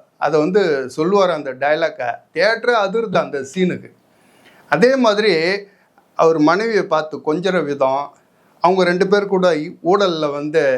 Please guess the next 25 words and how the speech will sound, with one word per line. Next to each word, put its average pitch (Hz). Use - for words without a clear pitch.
அவருடைய 143
ஆக்டிங்லாம் 180
வந்து 165
சரியா 240
இந்த 127
படத்துல 151
பண்ணியிருக்காரு 139
விஜய் 143
சேதுபதி. 135
அவருக்கு 151
நிகரா 233
சொல்லணும்னா 190
நித்யா 151
மேனனை 139
சொல்லியே 151
ஆகணும். 131
நித்யா 175
மேனன் 175
வந்து 165
இந்த 196
கால 220
சாவித்திரின்னு 180
சொல்லுவேன் 139
நான். 104
சாவித்திரி 247